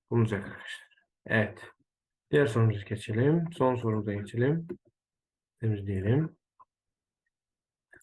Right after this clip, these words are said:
Bu da açılarla alakalı bir durum. İkiz açı. O zaman bu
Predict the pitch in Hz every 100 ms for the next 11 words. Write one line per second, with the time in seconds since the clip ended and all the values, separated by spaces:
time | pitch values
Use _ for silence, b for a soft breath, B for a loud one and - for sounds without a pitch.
0 | - 143 165 165 156 151 135 117 110 104
1 | 104 135 139 160 160 139 120 131 123 131
2 | 131 151 156